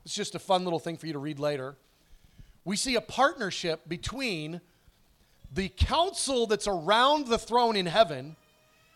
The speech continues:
operating in their, in their priestly role, and the priesthood on the earth, the intercession of the saints that's being lifted up on the earth. In Revelation chapter five, we see this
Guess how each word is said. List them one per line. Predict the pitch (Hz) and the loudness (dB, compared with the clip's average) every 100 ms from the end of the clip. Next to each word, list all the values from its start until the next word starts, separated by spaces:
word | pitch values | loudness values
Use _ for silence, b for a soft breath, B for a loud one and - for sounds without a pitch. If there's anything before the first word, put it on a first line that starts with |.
| _ | _
operating | 208 233 247 254 240 | 4 4 0 -2 0
in | 214 | 2
their, | 220 220 196 | 2 2 -4
in | 190 | 2
their | 214 | 2
priestly | 220 233 - 196 | 2 -4 -4 -4
role, | 180 190 131 147 - _ b b b _ - | 4 4 4 -2 -8 _ b b b _ 2
and | 226 226 | 2 2
the | 214 | -4
priesthood | - 320 330 - 262 285 | 0 0 0 -2 0 0
on | - 240 233 | 2 2 2
the | 214 - | -4 0
earth, | 285 220 165 196 - B B _ | 4 4 2 -4 -14 B B _
the | 196 - | -8 -2
intercession | 269 349 - 285 269 247 240 | 0 0 0 0 0 0 -4
of | 214 | -6
the | 165 | -8
saints | - 247 196 - | -2 -2 -2 -8
that's | 170 | -12
being | 151 202 185 | -8 -6 -2
lifted | 202 - 185 | -4 -2 -2
up | 185 185 | -2 -2
on | 165 | -4
the | 180 | -2
earth. | 147 - B B | -4 -6 B B
In | 175 | -2
Revelation | 214 254 262 254 233 | 0 2 2 0 -4
chapter | 262 254 - | 0 0 0
five, | 202 247 220 175 180 170 | -2 2 4 4 2 -2
we | 196 | -8
see | - 247 | -6 -4
this | 214 190 | -4 -6